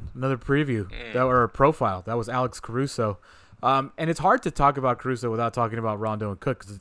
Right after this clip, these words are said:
Speaker 1: I mean, they're, like, we, I think we both agree that this, this position is the one with the most question marks if you're a Laker fan. So, um, sorry if it didn't feel like a Caruso profile, but it was one.
Speaker 2: <laughs>
Speaker 1: Uh, <laughs> you can catch Alex's work at Alex M Regla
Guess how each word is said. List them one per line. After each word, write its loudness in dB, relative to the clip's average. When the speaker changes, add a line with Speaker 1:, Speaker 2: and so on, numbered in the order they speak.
Speaker 1:
I -8
mean, -6
they're, -4
like, -4
we, -4
I -8
think -2
we -2
both 2
agree -2
that -6
this, -8
this -10
position -4
is -8
the -6
one -4
with -6
the -8
most -6
question -6
marks -8
if -14
you're -4
a -4
Laker -4
fan. -10
So, -10
um, -4
sorry 8
if -2
it 0
didn't 0
feel 0
like -2
a -16
Caruso 0
profile, -8
but -4
it -4
was -4
one. -14
Speaker 2:
<laughs> -8
Speaker 1:
Uh, 6
<laughs> -20
you 0
can -4
catch 4
Alex's 2
work 0
at 6
Alex 0
M 0
Regla 2